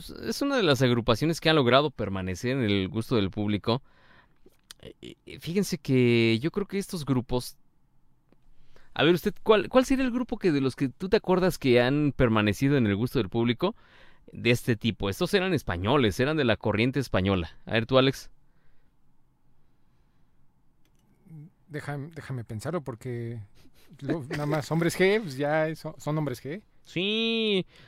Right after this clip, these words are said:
Speaker 1: la verdad es que la unión con Lobo Hombre en París, pero solamente Lobo Hombre en París. Pero hay todas las canciones, por ejemplo, hablando de Hombres G, todas las canciones de Hombres G, pues tienen una cierta chispita.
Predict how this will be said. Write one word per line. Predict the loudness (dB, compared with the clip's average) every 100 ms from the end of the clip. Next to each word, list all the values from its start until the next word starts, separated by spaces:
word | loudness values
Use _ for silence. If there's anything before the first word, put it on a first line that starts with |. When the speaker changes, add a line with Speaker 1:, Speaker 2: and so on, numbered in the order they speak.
| -18 -2
Speaker 1:
la | 4
verdad | 4
es | 2
que | 0 2
la | 4 4
unión | 6 6 6 4 -2 _ -20 _ _ _ _ _ _ -6
con | -2 0
Lobo | 2 2
Hombre | 2 2
en | 2
París, | 2 2 0
pero | 0 0
solamente | 0 -2 -2 -2 -2 0
Lobo | 0 0
Hombre | -2 -2
en | -2
París. | 0 0 -2 -8 -6 8
Pero | 10
hay | 10 8
todas | 8 8 8
las | 4 4
canciones, | 2 4 2 2
por | 0 -2
ejemplo, | 4
hablando | 6 6 6 4
de | 6 6 4
Hombres | 4 2 2
G, | 0 0 -6 -20 -20 _ _
todas | 2 2
las | 2
canciones | 0 0 0
de | 0
Hombres | -2 -2
G, | -2 -2 -6
pues | -8 -6
tienen | 0 2 2
una | 2 0
cierta | -2 -4 -4 -8
chispita. | -8 -10 -8 -6 0 0